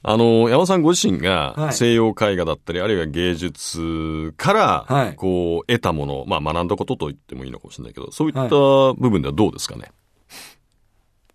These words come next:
Speaker 2: まあ、あの、まあ、月並みな表現で言うとね、
Speaker 1: うん。
Speaker 2: なんかその、「人はパンの実にて生きるにあ-、
Speaker 1: あー。
Speaker 2: あらず」っていうか、
Speaker 1: はい。うん。
Speaker 2: あの、人は必ずしも、その、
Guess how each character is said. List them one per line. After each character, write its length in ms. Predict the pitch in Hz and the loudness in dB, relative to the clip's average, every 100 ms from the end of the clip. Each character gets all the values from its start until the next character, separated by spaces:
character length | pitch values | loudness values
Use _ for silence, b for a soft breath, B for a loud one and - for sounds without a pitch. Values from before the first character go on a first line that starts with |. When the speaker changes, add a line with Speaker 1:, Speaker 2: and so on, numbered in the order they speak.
| _ _ | _ _
Speaker 2:
ま 260 | 92 117 120 | -6 -2 0
あ、 60 | |
あ 40 | 120 | 2
の、 240 | 123 131 | 2 2
ま 180 | 123 175 | 2 2
あ、 40 | |
月 220 | - - | 2 2
並 240 | 233 226 214 | 4 6 4
み 20 | |
な 80 | 202 | 4
表 280 | 190 196 196 | 6 6 6
現 80 | 175 | 4
で 120 | 135 | 4
言 120 | 131 | 2
う 20 | 123 | 2
と 120 | 107 | 2
ね、 160 | 101 | 2
Speaker 1:
う 20 | 110 | 2
ん。 40 | |
Speaker 2:
な 80 | 139 | 0
ん 20 | |
か 60 | 123 | 0
そ 80 | 113 | -2
の、 60 | |
「人 200 | 104 - | -2 4
は 120 | 160 151 | 4 4
パ 160 | 165 | 2
ン 100 | 165 | 4
の 100 | 143 | 4
実 100 | 120 | 4
に 160 | 117 104 | 2 2
て 300 | 98 98 87 | 4 4 2
生 120 | 110 | -2
き 80 | 95 | 0
る 80 | 117 | 0
に 140 | 110 | 0
あ-、 80 | 95 | 0
Speaker 1:
あ 60 | 113 | -2
ー。 100 | 82 | 0
Speaker 2:
あ 100 | 117 | 0
ら 140 | 127 120 | 2 0
ず」 100 | 98 | -4
っ 0 | |
て 200 | - 110 | -4 0
い 120 | 110 | 0
う 300 | 113 139 110 | 4 4 2
か、 400 | 104 113 127 107 | 0 4 4 2
Speaker 1:
は 0 | - | -2
い。 40 | |
う 20 | |
ん。 260 | 98 82 82 | -10 -8 -2
Speaker 2:
あ 160 | 78 120 | 0 0
の、 240 | 117 104 B B B B B | -2 -4 B B B B B
人 460 | - - - 220 226 | -16 -16 0 4 6
は 380 | 240 214 104 - - | 6 4 0 -6 -14
必 180 | - 175 220 226 | -4 0 4 4
ず 80 | |
し 140 | 214 147 | 2 2
も、 400 | 123 113 98 - | 2 0 -2 -6
そ 140 | - 117 | -6 -4
の、 220 | 107 | -4